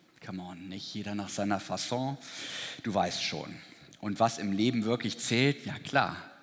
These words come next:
Reichtum und Mehrung des Lebens.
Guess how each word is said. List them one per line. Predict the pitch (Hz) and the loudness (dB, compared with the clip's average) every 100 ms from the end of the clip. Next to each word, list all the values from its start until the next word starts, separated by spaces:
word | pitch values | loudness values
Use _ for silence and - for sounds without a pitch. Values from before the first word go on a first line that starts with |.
| - | -8
Reichtum | - 104 104 - 110 104 107 104 - - | 0 2 2 -2 -2 0 0 -4 -14 -14
und | 95 90 | -8 -2
Mehrung | 101 110 104 104 | 4 4 4 0
des | 101 - | 0 2
Lebens. | 127 135 90 87 - | 4 2 2 -2 -4